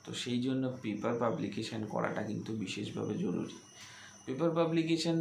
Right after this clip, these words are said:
ত-, করাটা এক-, জরুরি এই কারণে যে তোমার যখনই পেপার পাবলিকেশন সম্পর্কে জিজ্ঞাসা করছে, তখন তোমাকে, তুমি যেহেতু পেপার পাবলিকেশনের উপর কথা বলছো, তখন কিন্তু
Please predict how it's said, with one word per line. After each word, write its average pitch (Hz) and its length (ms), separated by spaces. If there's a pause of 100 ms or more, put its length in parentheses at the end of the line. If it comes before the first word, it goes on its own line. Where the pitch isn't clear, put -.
(160)
ত-, 117 260 (320)
করাটা 135 340 (160)
এক-, 120 220 (140)
জরুরি 131 420
এই 123 240
কারণে 123 320 (500)
যে - 80
তোমার 127 400
যখনই 143 440
পেপার 127 260
পাবলিকেশন 131 580 (100)
সম্পর্কে 131 420
জিজ্ঞাসা 113 460
করছে, 123 420 (540)
তখন 135 380 (100)
তোমাকে, 120 420 (120)
তুমি 123 240
যেহেতু 131 300
পেপার 113 280
পাবলিকেশনের 131 720
উপর 135 140 (100)
কথা - 280
বলছো, 113 440 (520)
তখন 139 260 (120)
কিন্তু 127 260